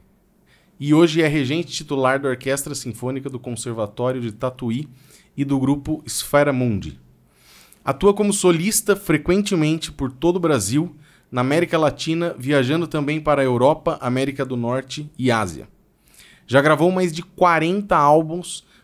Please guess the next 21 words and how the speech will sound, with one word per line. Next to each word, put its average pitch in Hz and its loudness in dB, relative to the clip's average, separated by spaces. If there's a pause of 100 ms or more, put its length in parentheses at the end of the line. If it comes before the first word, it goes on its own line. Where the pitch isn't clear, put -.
para 135 2
os - -2
selos 143 -2
Agora, 139 0
Rivoalto 143 2 (100)
e 139 -14
Fênix. - -4 (540)
Vem 143 2
se 165 -2
dedicando 175 0
e - -4
esforçando 165 -2
muito 190 0
nos 160 -2
últimos 147 -4
anos 151 -2
para 139 -2
valorizar 139 -2
a - -2
música 143 -6
brasileira, 131 0